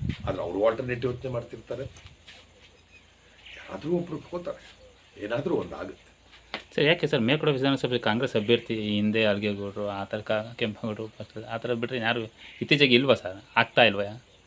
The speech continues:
Speaker 1: ಈ ಕಾಂಗ್ರೆಸ್ನವ್ರಿಗೆ ಕಾಂಗ್ರೆಸ್ನವ್ರು ಕ್ಯಾಂಡಿಡೇಟ್ ಆಗೋದು ಇಷ್ಟ ಇಲ್ಲ.
Speaker 2: ಹ್ಮ್, ಕಾರಣ ಸರ್?
Speaker 1: ನಿಮ್ ಚೆಲುವರಾಯ ಸ್ವಾಮಿಗೆ ಇಷ್ಟ ಇಲ್ಲ.
Speaker 2: ಹ್ಮ್.
Speaker 1: ಈಗ ರೈತ ಸಂಘಕ್ಕೆ ಇಲ್ಲಿಂದ ಟಿಕೆಟ್ ಕೊಟ್ಬಿಟ್ರೆ ನಿಮ್ ಚೆಲುವರಾಯ ಸ್ವಾಮಿಗೆ, ನರೇಂದ್ರ ಸ್ವಾಮಿಗೆ, ನಮ್ಮ ಬಾಬಣ್ಣನ್ಗೆ, ರಮೇಶ್ ಬಾಬಣ್ಣನ್ಗೆ, ಇವ್ರಿಗೆಲ್ಲ ಏನು ಅಂದ್ರೆ ಅಲ್ಲ, ಅಲ್ಲಲ್ಲ, ಅಲ್ಲಲ್ಲೇ ಎರಡ್ ಸಾವಿರ, ಮೂರ್ ಸಾವಿರ, ನಾಲ್ಕ್ ಸಾವಿರ ಜನ ರೈತ ಸಂಘದವ್ರು ಅವ್ರೆ.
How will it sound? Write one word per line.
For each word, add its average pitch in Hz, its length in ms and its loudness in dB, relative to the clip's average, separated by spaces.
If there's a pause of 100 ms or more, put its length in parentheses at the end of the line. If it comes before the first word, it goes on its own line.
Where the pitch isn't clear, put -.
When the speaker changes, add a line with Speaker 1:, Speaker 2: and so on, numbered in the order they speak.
(800)
Speaker 1:
ಈ 180 120 2
ಕಾಂಗ್ರೆಸ್ನವ್ರಿಗೆ 196 800 4
ಕಾಂಗ್ರೆಸ್ನವ್ರು 180 580 4
ಕ್ಯಾಂಡಿಡೇಟ್ 156 320 4
ಆಗೋದು 147 240 6
ಇಷ್ಟ 131 160 -4
ಇಲ್ಲ. 120 280 2
Speaker 2:
ಹ್ಮ್, - 400 -16
ಕಾರಣ 131 320 4
ಸರ್? - 160 -10 (520)
Speaker 1:
ನಿಮ್ 208 200 4
ಚೆಲುವರಾಯ 208 340 8
ಸ್ವಾಮಿಗೆ 185 360 4
ಇಷ್ಟ - 240 2
ಇಲ್ಲ. 87 240 -8
Speaker 2:
ಹ್ಮ್. 104 600 -10 (540)
Speaker 1:
ಈಗ 180 120 6
ರೈತ 190 260 8
ಸಂಘಕ್ಕೆ 190 360 4
ಇಲ್ಲಿಂದ 175 260 2
ಟಿಕೆಟ್ 165 380 2
ಕೊಟ್ಬಿಟ್ರೆ 170 380 0
ನಿಮ್ 151 120 0
ಚೆಲುವರಾಯ 143 360 2
ಸ್ವಾಮಿಗೆ, 117 380 -2
ನರೇಂದ್ರ 131 360 2
ಸ್ವಾಮಿಗೆ, 123 600 0 (460)
ನಮ್ಮ 113 260 0
ಬಾಬಣ್ಣನ್ಗೆ, 117 1000 2
ರಮೇಶ್ 113 280 -2
ಬಾಬಣ್ಣನ್ಗೆ, 101 460 -4
ಇವ್ರಿಗೆಲ್ಲ 123 320 -2
ಏನು 120 280 -2
ಅಂದ್ರೆ 110 180 -10
ಅಲ್ಲ, 98 180 -6
ಅಲ್ಲಲ್ಲ, 196 320 4
ಅಲ್ಲಲ್ಲೇ 156 300 0
ಎರಡ್ 143 240 2
ಸಾವಿರ, 135 200 4
ಮೂರ್ 127 220 -4
ಸಾವಿರ, 120 200 0
ನಾಲ್ಕ್ 120 220 -4
ಸಾವಿರ 117 160 -2
ಜನ 139 160 2
ರೈತ 139 220 0
ಸಂಘದವ್ರು 127 320 -4
ಅವ್ರೆ. 92 280 -8